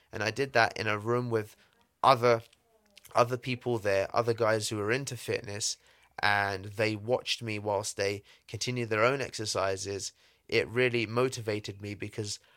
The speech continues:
I said to them, "Hey, I'm gonna do a thousand squats now." And it seemed ridiculous, but I got there, and I wanted to show them that I could compete. So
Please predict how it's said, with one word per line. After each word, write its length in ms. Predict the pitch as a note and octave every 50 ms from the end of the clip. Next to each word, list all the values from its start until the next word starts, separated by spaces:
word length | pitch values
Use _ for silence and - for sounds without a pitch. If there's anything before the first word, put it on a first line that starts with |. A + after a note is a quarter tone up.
| _ _ -
I 140 | G#2+ A2
said 260 | A2 - - B2+ A#2 -
to 60 | A#2
them, 260 | G#2 G2+ G#2+ G#2 G2 - _ _ _ _ _ _ _ _
"Hey, 400 | _ - B2 A#2+ G#2 G2 F#2 - _ _ _ _ _ -
I'm 180 | - A#2 A#2 A#2
gonna 300 | A#2 A#2+ A2 A2 A2 G#2
do 320 | - G#2+ G#2 G#2 G2 F#2 - - -
a 60 | A2+
thousand 640 | - - A2+ A2 A2 G#2+ G#2+ G2 G2 G#2 G#2 G2
squats 440 | - - - B2 B2 - - - -
now." 320 | G2+ G2 F#2 F#2 F2+ - - -
And 260 | G#2+ G#2 G2 F#2+ - -
it 140 | - G2 -
seemed 340 | - - C#3 D3+ D#3 C#3+ A2+
ridiculous, 840 | G2+ G2+ G2+ G2 - - - G#2 F#2 F#2 F#2+ G2 - - - - _ _ _ _ _ _ _ _ _ -
but 120 | - - G#2
I 120 | G#2 G#2+
got 280 | G2 A2 A2 A2 - -
there, 360 | G#2 G2 F#2+ F#2+ F#2+ F#2 - _ _ _ _ _ _ _ _ -
and 360 | G2 G#2 G2+ G#2 G#2 G2+ -
I 100 | - G#2 G#2+
wanted 360 | G#2 G#2+ A#2+ B2 B2+ B2 A#2
to 120 | - - G#2
show 320 | - - - A2+ A2+ A2
them 300 | F#2+ F#2 F#2+ F#2 F#2+ F#2 F2+
that 200 | F#2+ F#2 - _ _ _ _ _ _ -
I 140 | G2+ G#2 G#2
could 240 | - - G#2+ - -
compete. 680 | - G#2+ G2+ G2+ - - A2 G2+ F2+ - - - - _ _ _ - - - _
So 540 | - - - - A#2+ A2+ A2+ A2+ A2 A2 A2